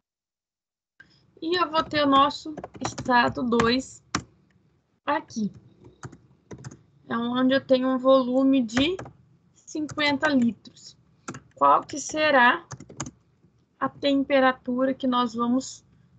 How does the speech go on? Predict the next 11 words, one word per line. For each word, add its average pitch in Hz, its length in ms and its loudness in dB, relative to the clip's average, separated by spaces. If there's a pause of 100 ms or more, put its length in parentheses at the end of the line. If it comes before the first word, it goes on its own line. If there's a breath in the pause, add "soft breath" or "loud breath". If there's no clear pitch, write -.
(260)
ter, 208 300 2 (500)
tá? 233 300 -4 (1300 soft breath)
Então, 294 380 2
estado 233 580 2
um, 311 420 -2
estado 262 600 -4
dois, 254 420 4
volume, 233 600 -6
temperatura, 226 640 -6
volume, 269 420 0
temperatura. 285 800 -6